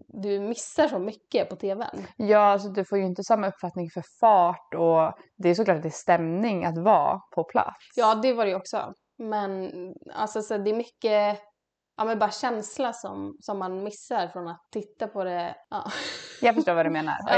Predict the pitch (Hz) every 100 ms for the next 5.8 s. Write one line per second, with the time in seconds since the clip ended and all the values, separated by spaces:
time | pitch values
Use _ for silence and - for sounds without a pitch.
0 | 180 165 - 190 156 185 _ - 190 180
1 | 170 175 - 185 - 180 180 175 170 165
2 | 170 175 180 185 175 165 165 180 175 170
3 | 170 170 170 165 - - 147 - 165 175
4 | 165 - 165 - 175 185 170 160 151 170
5 | 170 170 175 - - 175 165 160